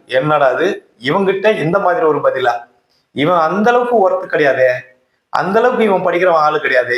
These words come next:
இவனுக்குள்ள எப்படி இந்த வித்தியாசம் புரிஞ்சுச்சு?" அப்படின்னு எல்லாருக்கும், நல்லா படிக்கிற வயல் பூராவும் ஒரு ஷாக்கு. ஆனா, நான் அந்த விழா, கேள்விக்கான வி-, விடையை நான் சொல்லிட்டேன். ஏன்-, ஏன்னா, எனக்கு தமிழ்ல நல்ல ஃபவுண்டேஷன் இருக்கு.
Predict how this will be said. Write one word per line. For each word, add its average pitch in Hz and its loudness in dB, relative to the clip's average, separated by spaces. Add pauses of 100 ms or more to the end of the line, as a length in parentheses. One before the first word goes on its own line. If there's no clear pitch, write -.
இவனுக்குள்ள 226 -6
எப்படி 180 -4
இந்த 143 -4
வித்தியாசம் - -6
புரிஞ்சுச்சு?" 131 -12 (420)
அப்படின்னு 175 -2
எல்லாருக்கும், 220 2
நல்லா 185 2
படிக்கிற 208 0
வயல் 202 0
பூராவும் 220 2
ஒரு 190 0
ஷாக்கு. - -6 (840)
ஆனா, 156 -2
நான் 208 0
அந்த 185 0
விழா, 175 2
கேள்விக்கான 180 0
வி-, 160 2
விடையை 196 2
நான் 170 -4
சொல்லிட்டேன். 151 -2 (640)
ஏன்-, 156 -2
ஏன்னா, 180 0
எனக்கு 180 0
தமிழ்ல 196 -2
நல்ல 175 2
ஃபவுண்டேஷன் 190 -4
இருக்கு. 143 -8